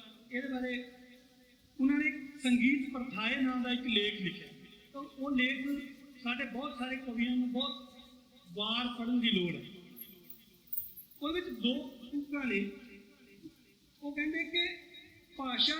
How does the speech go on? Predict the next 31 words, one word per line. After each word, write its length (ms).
ਤੇ 100
ਸੰਗੀਤ 640
ਦਾ 140
ਸੋਮਾ 480
ਨਾਦ 540
ਹੈ, 300
ਇਹ 200
ਦੋਵੇਂ 300
ਮਨੁੱਖ 500
ਦੇ 200
ਵਜੂਦ 520
ਦੀ 380
ਥਰਥਰਾਹਟ 840
ਤੋਂ 120
ਬਣੇ। 240
ਕਿਹੜੀ? 220
ਜਦੋਂ 260
ਅਸੀਂ 180
ਸੰਗੀਤਾਤਮਕਤਾ 1000
ਦੀ 120
ਗੱਲ 260
ਕਰਦੇ 300
ਹਾਂ 120
ਤੇ 160
ਸੰਗੀਤ 640
ਦੇ 80
ਬਾਰੇ 360
ਜਿਹੜੀ 200
ਪ੍ਰਚਲਿਤ 760
ਸਿਧਾਂਤਕਾਰੀ 760
ਆ 100